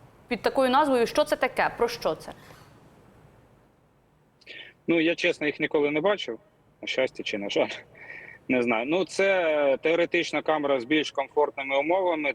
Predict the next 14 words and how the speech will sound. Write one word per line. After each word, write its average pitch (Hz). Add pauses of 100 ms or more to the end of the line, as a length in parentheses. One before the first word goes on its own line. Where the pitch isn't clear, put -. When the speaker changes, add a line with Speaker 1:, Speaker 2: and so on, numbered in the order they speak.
Speaker 2:
Там 123 (220)
знаходиться 135
одна-два, 131 (160)
дві 139
людини. 185 (800)
Е, 131
рішення 160
приймається 151
керівництвом 147
установи, 151
виходячи 135
із 117
наявності 127
вільних 131